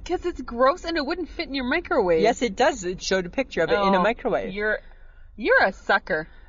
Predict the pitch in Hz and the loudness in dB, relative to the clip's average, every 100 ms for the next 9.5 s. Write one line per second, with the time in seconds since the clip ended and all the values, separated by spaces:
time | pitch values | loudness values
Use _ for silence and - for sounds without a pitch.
0 | - 185 190 220 240 262 277 277 233 226 | -12 -4 0 2 4 4 4 4 4 2
1 | - 254 233 220 247 269 - 262 247 254 | 0 -2 -2 -2 2 2 2 0 2 2
2 | 202 214 240 247 - - 202 214 214 208 | 4 4 4 0 -12 -6 0 0 0 0
3 | 202 196 190 190 165 196 208 233 226 180 | 2 4 2 -2 -6 -4 0 2 2 0
4 | 175 214 - 240 247 226 175 - 175 220 | 0 -2 -2 2 4 4 2 -4 0 2
5 | 269 - - - 202 220 - 226 202 202 | 0 -4 -12 -2 0 2 2 0 2 0
6 | 190 190 170 175 202 202 185 151 175 - | 0 0 -2 0 0 0 0 -2 -2 -4
7 | 226 202 170 165 151 131 143 196 320 403 | -2 -2 -2 -4 -4 -6 -4 -2 0 -2
8 | 370 190 190 185 165 160 170 165 175 196 | -2 -4 -2 -2 -4 -10 -10 0 0 2
9 | 175 170 - 202 | -2 -4 -6 -8